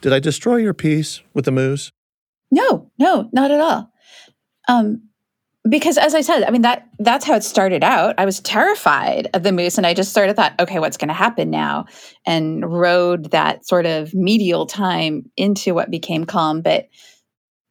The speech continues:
Speaker 2: didn't necessarily have to end that way. And you, you know, what you describe, I'm thinking there's that Greek concept of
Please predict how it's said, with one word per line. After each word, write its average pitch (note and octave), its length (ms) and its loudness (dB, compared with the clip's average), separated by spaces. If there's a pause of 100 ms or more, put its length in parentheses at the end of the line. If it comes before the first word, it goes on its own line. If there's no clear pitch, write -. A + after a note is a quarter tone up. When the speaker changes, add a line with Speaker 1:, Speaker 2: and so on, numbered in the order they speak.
(500)
Speaker 2:
didn't B3+ 300 2
necessarily C4 560 2
have G3 300 -2
to - 120 -4
end D#3+ 160 -2
that D#3+ 140 0
way. E3+ 220 2
And A3 180 2
you, D4 180 0 (360)
you D4+ 100 2
know, D#4 180 4
what D4 260 0
you F#4 120 0
describe, A#3+ 440 0
I'm G3 100 -2
thinking G3+ 640 -2 (760)
there's A#3 260 2
that G3+ 200 0
Greek G3 300 0
concept G#3 420 0
of E3+ 120 0